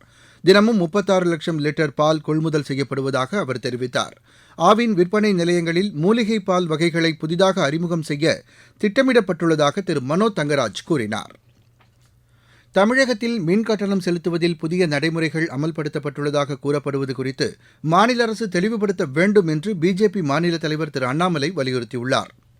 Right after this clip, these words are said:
இது தொடர்பாக சமூக வலைதளத்தில் அவர் வெளியிட்டுள்ள பதிவில், ஒரு வீடு அல்லது வர்த்தக நிறுவனத்தில் இரண்டு மின் இணைப்புகள் இருந்தால் அதை ஒரே மின் இணைப்பாக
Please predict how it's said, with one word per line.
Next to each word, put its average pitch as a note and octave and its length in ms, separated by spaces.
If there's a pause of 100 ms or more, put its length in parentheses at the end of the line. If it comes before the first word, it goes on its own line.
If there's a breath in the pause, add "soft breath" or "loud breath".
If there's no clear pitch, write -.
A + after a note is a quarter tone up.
(1000 soft breath)
இது G3 240
தொடர்பாக A3+ 380
சமூக G#3+ 420
வலைதளத்தில் F#3 500
அவர் D#3 140
வெளியிட்டுள்ள E3+ 500
பதிவில், C3 420 (340 soft breath)
ஒரு G#3 200
வீடு A#3+ 400
அல்லது F#3+ 320
வர்த்தக G#3+ 380
நிறுவனத்தில் F#3 640
இரண்டு G#3+ 420
மின் F3 240
இணைப்புகள் F3 480
இருந்தால் C#3 440 (240 soft breath)
அதை E3+ 240
ஒரே F3+ 360
மின் G3+ 180
இணைப்பாக G3 520